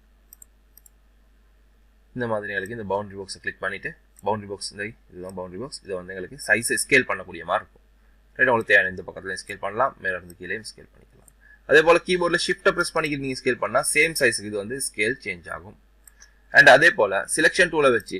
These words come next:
நமக்கு செய்ய வேண்டிய ஒரு வேலை தான், நம்ம ஏல்ட் கீயை பிரஸ் பண்ணி மவுஸை கிளிக் பண்ணி டிராக் பண்ணி போட்டீங்கன்னு சொன்னா உங்களுக்கு காப்பியும் பண்ணிக்கலாம், ரைட்? காப்பி பண்ண முடியும். And அதே போல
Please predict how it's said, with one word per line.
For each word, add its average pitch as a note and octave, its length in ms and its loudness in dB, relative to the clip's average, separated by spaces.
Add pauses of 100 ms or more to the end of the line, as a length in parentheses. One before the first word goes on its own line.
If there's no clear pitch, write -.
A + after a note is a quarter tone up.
நமக்கு A#2+ 280 -8
செய்ய B2+ 160 2
வேண்டிய A#2 220 0
ஒரு A2 120 -2
வேலை G2+ 200 0
தான், - 120 -10 (540)
நம்ம B2 160 2 (240)
ஏல்ட் F#3+ 340 6
கீயை C#3+ 220 4
பிரஸ் A#2 220 -6
பண்ணி F#2 240 -2 (800)
மவுஸை D3 320 2
கிளிக் C3 180 -6
பண்ணி A#2 200 -2
டிராக் A2 200 10
பண்ணி G#2+ 180 -4
போட்டீங்கன்னு F#2+ 340 -12
சொன்னா G#2+ 120 -8
உங்களுக்கு A#2+ 200 -8
காப்பியும் C3+ 300 -10
பண்ணிக்கலாம், - 420 -20 (920)
ரைட்? - 180 4 (400)
காப்பி G#2 220 -14
பண்ண F#2 180 -8 (300)
முடியும். E2+ 260 -16 (400)
And - 180 2
அதே - 220 8
போல G2 240 0